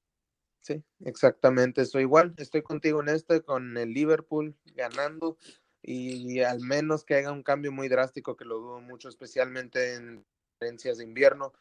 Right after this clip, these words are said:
para el Bayern Múnich, pero sí veo a Liverpool sobresaliendo y, y continuando en, en estos partidos. Y, pues, igual, moviendo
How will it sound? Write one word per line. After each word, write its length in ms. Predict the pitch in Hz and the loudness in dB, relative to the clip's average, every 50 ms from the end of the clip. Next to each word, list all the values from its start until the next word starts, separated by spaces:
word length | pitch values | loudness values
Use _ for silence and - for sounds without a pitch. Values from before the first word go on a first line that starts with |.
| _ _ _ _ - | _ _ _ _ -2
para 160 | - 113 117 | -2 0 0
el 60 | 113 | 0
Bayern 280 | 123 127 127 131 135 143 | 0 0 0 0 -2 -4
Múnich, 320 | 165 180 196 202 - - | -6 -6 -6 -10 -12 -6
pero 220 | - 139 127 127 120 | -2 -2 0 0 -2
sí 180 | - - 135 | -4 -6 -2
veo 120 | 127 131 127 | 2 2 2
a 40 | 127 | 2
Liverpool 800 | 123 123 123 127 123 - _ - 127 131 127 127 123 120 120 - | 2 0 -2 -2 -2 -4 _ -6 -6 -4 -4 -6 -8 -12 -16 -12
sobresaliendo 840 | - - 123 117 117 117 110 - - 117 120 120 120 123 127 123 | -4 -2 -2 0 0 -2 -2 -2 -4 -4 -4 -4 -6 -4 -4 -4
y, 240 | 120 117 113 110 - _ _ _ _ _ - | -4 -4 -8 -10 -12 _ _ _ _ _ -12
y 120 | 113 110 | -12 -4
continuando 840 | - 123 117 113 - 123 123 117 120 123 131 131 131 131 127 120 - _ _ _ - | -2 -2 -2 -2 -2 -6 -4 -2 0 0 0 0 2 0 0 0 -2 _ _ _ -12
en, 420 | - 123 117 113 113 110 113 120 _ - - - | -10 -10 -10 -8 -10 -12 -12 -14 _ -16 -12 -8
en 100 | 127 120 | -6 -6
estos 320 | 120 113 - - 123 - | -6 -4 -4 -6 -6 -4
partidos. 720 | - - 117 123 - _ 135 127 123 117 113 113 - - _ _ - - _ _ _ _ _ - | 0 0 0 0 -2 _ -2 0 0 0 0 -2 -6 -14 _ _ -20 -20 _ _ _ _ _ 0
Y, 260 | 147 170 180 180 175 | 2 4 6 4 4
pues, 260 | 175 - 165 160 165 | 4 2 2 2 2
igual, 280 | 160 143 185 220 214 - | 4 4 4 2 2 -2
moviendo 480 | 151 139 139 135 143 147 151 151 151 | -2 0 0 2 2 0 -2 -2 -6